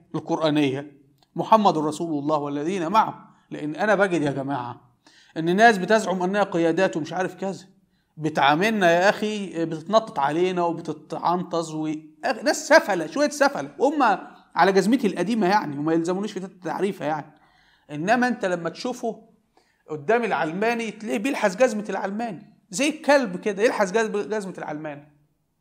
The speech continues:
أما يجي على المسلم بقى زي صابر ولا كذا ولا كذا، يتنطط وإنه مش عارف إيه. ده أنا لقيت واحد برضه مربي دقن بلاستيك كده، يقول لك إيه؟ "آه، من صابر مشهور هذا؟"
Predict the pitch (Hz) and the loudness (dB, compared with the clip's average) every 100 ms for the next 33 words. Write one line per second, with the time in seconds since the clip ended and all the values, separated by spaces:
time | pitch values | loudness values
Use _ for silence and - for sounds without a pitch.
0 | _ _ _ - 202 185 208 156 139 180 | _ _ _ -2 2 4 4 4 2 0
1 | 208 160 147 185 160 151 147 190 165 147 | -4 -6 -2 0 0 -2 -2 -2 -2 -4
2 | 143 147 185 151 143 143 196 214 262 262 | -4 -4 -4 -4 -4 -6 -4 0 0 -2
3 | - _ _ _ _ 147 - 185 208 233 | -14 _ _ _ _ -20 -6 -2 0 0
4 | 233 - 147 151 170 190 180 - 170 165 | -4 -4 -10 -8 -6 -6 -6 -6 -8 -8
5 | 165 160 180 247 320 349 247 254 196 165 | -14 -8 -4 -2 -2 4 4 4 -4 -12
6 | _ - _ _ _ _ _ 233 285 240 | _ -20 _ _ _ _ _ 4 4 6
7 | 226 214 196 214 190 170 170 175 147 - | 2 4 4 2 2 -2 -2 -2 -6 -10
8 | 156 147 175 214 170 - 175 156 - - | -10 -8 -6 -6 -6 -6 -6 -6 -10 -18
9 | _ _ _ - 262 269 330 392 349 - | _ _ _ -2 2 4 8 8 8 4
10 | 285 269 247 226 254 220 220 185 | 6 6 4 0 -4 -2 -2 -4